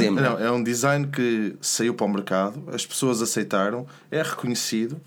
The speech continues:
Speaker 2: ah, reconhecido no sentido de tu vês um telefone daqueles, "Ah pá, pronto, é um iPhone, é o que é",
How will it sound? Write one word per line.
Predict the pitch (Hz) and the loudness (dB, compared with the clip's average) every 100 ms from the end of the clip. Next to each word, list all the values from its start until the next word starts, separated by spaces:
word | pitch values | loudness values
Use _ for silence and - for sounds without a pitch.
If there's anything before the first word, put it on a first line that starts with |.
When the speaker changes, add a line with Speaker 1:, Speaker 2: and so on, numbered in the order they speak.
| - - - - _ _ | -18 -20 -20 -20 _ _
Speaker 2:
ah, | - 127 | -6 -6
reconhecido | - - 143 143 170 | -6 0 2 2 2
no | 160 | 0
sentido | 147 151 147 | 2 2 2
de | 143 | 0
tu | 123 | 0
vês | 123 117 | 0 0
um | |
telefone | 110 113 120 113 | -2 -2 0 0
daqueles, | 110 117 | 0 0
"Ah | 104 | 0
pá, | 101 98 - | -4 -12 -6
pronto, | 92 - | -6 -4
é | |
um | 95 95 | -4 -4
iPhone, | 95 160 160 | -2 -2 0
é | |
o | 90 | -4
que | - 101 | -2 -2
é", | 123 | -2